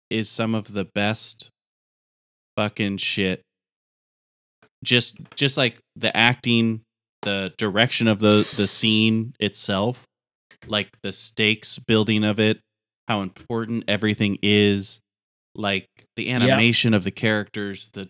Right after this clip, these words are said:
Speaker 1: detail of the, it's just, like, uh, you put that, you could, you can put that against almost any, like, scene in a prestige T V movie, a T V show
Speaker 2: Completely agree.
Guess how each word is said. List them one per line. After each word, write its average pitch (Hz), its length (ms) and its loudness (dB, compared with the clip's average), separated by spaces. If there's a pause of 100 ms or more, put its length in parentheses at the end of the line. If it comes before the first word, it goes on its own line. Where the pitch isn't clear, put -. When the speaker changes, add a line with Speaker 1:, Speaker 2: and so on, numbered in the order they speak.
Speaker 1:
detail 123 640 2
of 90 200 -4
the, 95 400 -4
it's 123 200 0
just, 135 200 -6
like, 113 260 -4 (680)
uh, 104 100 -8 (320)
you 160 140 2
put 190 280 -2
that, 175 260 2
you 135 140 0
could, - 180 -12 (160)
you 143 140 0
can 165 80 -4
put 185 120 -2
that 180 140 -2
against 123 380 -4 (180)
almost 120 480 -2
any, 117 320 -2
like, 101 260 -4
scene 104 380 -4
in 98 140 -2
a 92 40 -6
prestige 98 720 -4 (340)
T 110 180 -4
V 104 180 0
movie, 101 340 2
a 98 100 0
T - 260 -4
V 104 440 -4 (200)
show - 420 -2
Speaker 2:
Completely 104 340 4
agree. 127 340 0